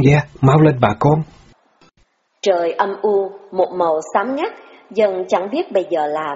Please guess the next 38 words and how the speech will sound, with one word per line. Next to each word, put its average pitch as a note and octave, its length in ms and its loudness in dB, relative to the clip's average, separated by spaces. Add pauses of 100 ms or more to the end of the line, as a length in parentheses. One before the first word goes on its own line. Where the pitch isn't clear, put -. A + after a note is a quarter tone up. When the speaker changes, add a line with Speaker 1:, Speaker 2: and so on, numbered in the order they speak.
Speaker 2:
mấy A#3+ 280 -4
giờ. D#3 280 -6 (460)
Nó G3+ 380 -2
ngó C4+ 300 0
quanh F#3 360 -4
quất C#4+ 140 2 (120)
một D#3+ 120 -6 (120)
vòng, D#3 180 0 (380)
rồi E3 280 -2
để E3 120 -2
ý G#3+ 220 -4 (260)
những G3 220 -4
người F3 160 -2
lên F3+ 280 -4
ghe F3+ 280 0
trước. C4+ 220 -6 (720)
Tới G3 160 2
lúc D#4 180 -6
này D#3+ 440 -6
thì D#3+ 220 -10
hắn G#3 280 -4
mới C#4 180 -2 (100)
tin F3+ 220 -2 (240)
đây G3 220 0
là E3 220 -4
con E3 400 -2
cá G3 120 -2
lớn A#3 400 -2
đưa G#3+ 140 -2
người E3 340 -4
vượt D#3 220 -8
biên. G3+ 260 -4 (680)
Mấy A3 300 -2
tay F3 260 0
biên E3 160 -6 (100)
phòng C#3+ 400 -4
ôm E3 220 -4 (140)
súng A#3+ 200 -4